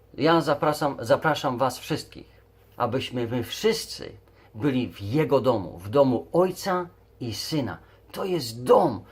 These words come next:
do którego my mamy należeć. Nie żaden inny dom, nie żadne inne doktryny. My mamy należeć do tego jednego, do jednego prawdziwego domu, w którym jest Ojciec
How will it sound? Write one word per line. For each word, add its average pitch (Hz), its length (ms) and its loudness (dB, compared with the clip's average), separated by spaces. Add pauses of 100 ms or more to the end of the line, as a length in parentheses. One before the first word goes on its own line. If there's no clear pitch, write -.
(140)
do 104 140 2
którego 117 400 2
my 139 280 2 (220)
mamy 120 300 0
należeć. 113 500 -2 (260)
Nie 123 240 0
żaden 180 340 0
inny 185 340 0
dom, 175 280 2 (540)
nie 175 160 2
żadne 180 280 0
inne 202 380 4
doktryny. 156 640 0 (240)
My 147 100 0
mamy 156 220 4
należeć 147 400 0
do 135 100 -2
tego 147 300 -4
jednego, 127 840 2 (500)
do 110 140 -4
jednego 113 680 0 (180)
prawdziwego 110 800 -4
domu, 117 460 0 (260)
w - 20 -20
którym 117 300 -2
jest 95 360 -6
Ojciec 175 580 2